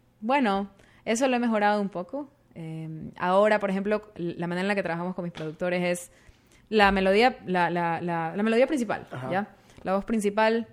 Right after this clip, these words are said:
Speaker 1: cuatro tomas. Cuatro tomas de arriba abajo, y ahí.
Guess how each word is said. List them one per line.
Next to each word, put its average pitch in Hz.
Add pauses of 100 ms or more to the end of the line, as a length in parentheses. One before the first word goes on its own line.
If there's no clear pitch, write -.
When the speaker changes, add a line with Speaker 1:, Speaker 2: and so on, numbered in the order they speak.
(140)
Speaker 1:
cuatro 233
tomas. 147 (800)
Cuatro 285
tomas 277
de 202
arriba 196
abajo, 147 (180)
y 190
ahí. 156